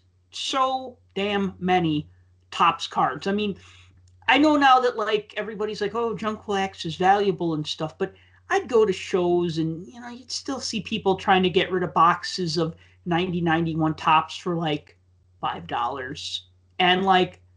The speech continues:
I'd look at that and I'd go, "Oh, God, why does it have to be ninety, ninety-one Topps? At least if it was ninety, ninety-one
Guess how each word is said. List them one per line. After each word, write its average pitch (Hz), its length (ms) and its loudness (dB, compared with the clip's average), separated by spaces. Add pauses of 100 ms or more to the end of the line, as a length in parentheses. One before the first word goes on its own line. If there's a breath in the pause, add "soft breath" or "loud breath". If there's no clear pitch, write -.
(280)
I'd 269 140 6
look 285 140 -2
at - 80 -10
that 269 160 6
and 240 80 -4
I'd 254 100 -10
go, 262 260 -8
"Oh, 220 680 -6
God, 214 280 2
why 208 120 2
does 247 180 -4
it 240 80 -6
have 220 240 0
to 220 80 -6
be 196 160 -2
ninety, 190 300 2
ninety-one 170 460 2
Topps? 180 340 0
At 175 80 -12
least 226 260 -8
if 349 120 -6
it 339 40 -6
was 254 160 -4
ninety, 202 320 0
ninety-one 175 600 0